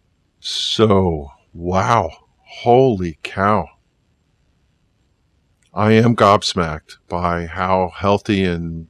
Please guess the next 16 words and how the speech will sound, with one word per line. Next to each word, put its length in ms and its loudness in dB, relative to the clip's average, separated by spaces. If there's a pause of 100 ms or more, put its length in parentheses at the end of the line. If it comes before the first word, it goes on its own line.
(100)
and 360 -8
how 640 -6 (380)
large 520 -2
these 200 -6
colonies 540 -2
are. 260 -6 (540)
I'm 160 2
heading 360 2
to 120 2
Supreme 480 2
Colony 400 2
Land, 320 -6
which 220 -10
I 80 0
don't 360 -4
love. 360 -2